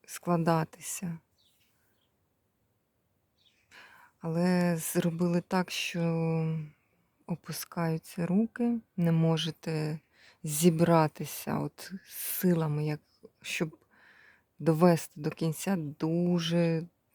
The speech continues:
м, така починається як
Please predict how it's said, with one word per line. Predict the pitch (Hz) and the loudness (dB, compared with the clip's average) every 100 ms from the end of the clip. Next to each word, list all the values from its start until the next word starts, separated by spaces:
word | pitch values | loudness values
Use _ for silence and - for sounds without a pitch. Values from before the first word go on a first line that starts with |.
| _ | _
м, | 175 160 151 147 156 156 - | -6 -2 -2 -2 -2 -4 -8
така | - - 160 160 156 143 _ _ _ _ _ _ _ _ _ _ _ _ _ _ _ _ _ _ _ - | -16 -6 -4 -2 -4 -8 _ _ _ _ _ _ _ _ _ _ _ _ _ _ _ _ _ _ _ -8
починається | 180 - 165 160 165 160 - 156 - - - - - | -4 -2 2 4 4 0 -2 -4 -4 -20 -20 -20 -8
як | - 151 - - | -2 -2 -4 -20